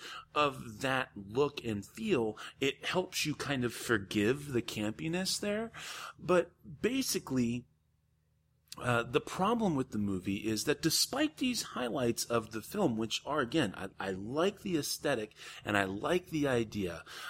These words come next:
um, I just don't think that the movie itself really comes together in a truly cohesive way.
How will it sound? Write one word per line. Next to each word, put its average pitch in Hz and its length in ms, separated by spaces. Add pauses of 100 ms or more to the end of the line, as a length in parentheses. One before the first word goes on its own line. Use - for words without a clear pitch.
(180)
um, 123 220 (140)
I 147 180 (120)
just 196 500
don't 175 380
think - 560
that 120 420
the 107 200
movie 156 540
itself - 840
really 143 760 (500)
comes 160 460
together 110 800 (960)
in 139 160
a 131 80
truly 170 520
cohesive 123 840
way. 90 320